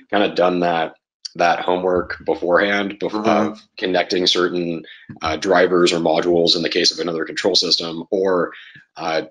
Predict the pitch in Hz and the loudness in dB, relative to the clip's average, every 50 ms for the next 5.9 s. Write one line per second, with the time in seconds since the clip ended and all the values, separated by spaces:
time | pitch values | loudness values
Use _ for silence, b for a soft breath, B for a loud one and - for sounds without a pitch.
0 | _ - - 82 78 80 90 87 - - - 95 95 92 90 104 101 101 101 101 | _ -10 -8 -8 -4 0 0 0 -2 -2 -4 -4 -4 -2 -2 0 2 2 2 2
1 | 107 92 92 87 82 85 85 85 85 85 82 80 78 - _ _ _ _ _ _ | 2 2 2 2 2 2 2 2 2 2 0 -2 -4 -8 _ _ _ _ _ _
2 | _ _ _ _ _ _ _ _ - - 95 92 - 92 92 92 90 80 - - | _ _ _ _ _ _ _ _ -6 -6 -4 -2 0 0 2 2 2 2 2 4
3 | 87 90 87 82 - - - B B B B B B _ - - 87 90 87 95 | 2 4 2 2 2 0 -2 B B B B B B _ -10 -4 -2 0 2 4
4 | 104 104 120 101 92 87 87 82 - _ _ _ _ - - - 113 104 101 92 | 4 4 4 4 2 0 -2 -2 -6 _ _ _ _ -4 -2 2 2 2 2 4
5 | 98 - - 110 95 90 - - 92 87 85 87 85 87 85 85 80 - | 2 0 2 2 2 2 2 0 -2 0 0 0 0 0 0 0 -2 -4